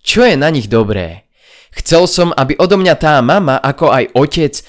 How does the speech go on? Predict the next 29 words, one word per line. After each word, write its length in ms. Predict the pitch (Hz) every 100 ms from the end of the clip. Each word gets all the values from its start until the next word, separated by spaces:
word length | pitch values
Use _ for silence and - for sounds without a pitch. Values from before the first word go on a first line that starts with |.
| _
odišli 480 | - 233 233 - 147
s 80 | -
pocitom, 560 | - 233 - 151 156 131
že 120 | 151
sú 200 | - 127
lepší, 480 | 117 - - 143 127
než 240 | 135 -
si 160 | 156 156
mysleli. 640 | 160 131 107 90 85 _ _ _ _ _
A 120 | 107
dieťa 360 | 123 202 208 185
takisto. 640 | 151 131 110 - 92 - _ _ _ _ _ -
To 80 | 208
je 80 | 254
ten 200 | 160 123
self-koncept, 920 | 160 180 - 185 160 - 139 117 -
sebanázor, 1000 | - 139 127 156 147 139 123 110 110 101
sebaobraz. 1000 | - 135 135 110 98 90 90 - - - _ _ _ -
Ľudia 360 | 117 196 208 190
sa 160 | 156
totiž 320 | 160 156 135 -
správajú 440 | 135 135 147 190
podľa 360 | 139 127 117 107
toho, 280 | 120 117 107
čo 160 | 208
si 160 | 220 143
o 80 | 127
sebe 240 | 127 107
myslia. 600 | 104 104 - 95 87 -